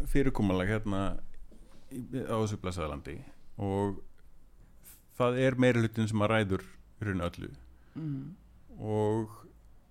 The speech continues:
Speaker 1: í rauninni skortur á afleiðingum er eitthvað sem að, að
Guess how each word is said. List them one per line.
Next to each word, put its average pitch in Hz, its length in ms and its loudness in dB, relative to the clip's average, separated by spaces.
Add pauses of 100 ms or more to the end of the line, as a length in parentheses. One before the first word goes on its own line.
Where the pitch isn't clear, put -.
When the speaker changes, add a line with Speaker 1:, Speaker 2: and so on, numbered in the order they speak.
Speaker 1:
í 117 100 -2
rauninni 113 240 0
skortur 135 640 0
á 123 100 2 (360)
afleiðingum 120 1040 0 (1500)
er 127 260 0
eitthvað 123 320 0
sem 113 240 -2
að, 110 300 0 (140)
að 107 240 -2